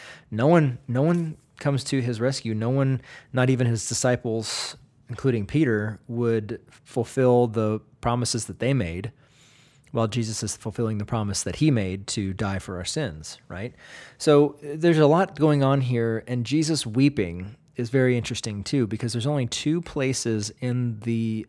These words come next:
uh, gospel accounts where Jesus weeps. And one of them is over the death of Lazarus, right? The death of Lazarus and the sorrow that, um, Mary and Martha have because of that.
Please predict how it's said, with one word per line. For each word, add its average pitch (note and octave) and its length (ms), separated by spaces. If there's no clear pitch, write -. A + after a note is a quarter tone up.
uh, G2+ 220
gospel B2 580
accounts G#2+ 540
where A2+ 280
Jesus A#2 480
weeps. - 680
And A2 320
one B2+ 300
of D3 160
them D#3+ 240
is B2 260
over A#2+ 220
the A2 100
death A#2+ 320
of A2 100
Lazarus, A2+ 880
right? G#2 220
The G2+ 100
death A#2 260
of B2+ 100
Lazarus B2 560
and A2 100
the G2+ 80
sorrow B2 800
that, A2 600
um, G#2 640
Mary B2 480
and A2 120
Martha A2 800
have G2 720
because A#2+ 300
of G2+ 100
that. F2 340